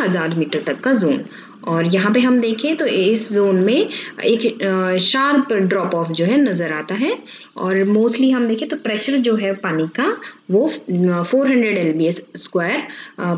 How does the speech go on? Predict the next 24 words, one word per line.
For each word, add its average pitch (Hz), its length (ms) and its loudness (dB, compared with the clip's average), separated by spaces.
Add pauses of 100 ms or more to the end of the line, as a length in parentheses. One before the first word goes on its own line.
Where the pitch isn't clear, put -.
per 247 160 4
square 170 320 0 (100)
inch 170 160 2
जो 165 200 -2
है 277 160 4
यहाँ 180 240 0
पे 381 260 -2
होगा। 143 320 -2 (800)
यहाँ 208 360 2
पे 302 100 0
यूवी 269 640 2
light 208 220 2
जो 233 120 2
है 254 60 4
बहुत 220 500 0
कम 214 140 0
मात्रा 175 600 0
में 233 340 0 (300)
इस 208 140 2
zone 170 240 4
पे 262 120 0
पहुंचेगी, 160 540 -4
तो - 160 0
इसलिए 202 260 0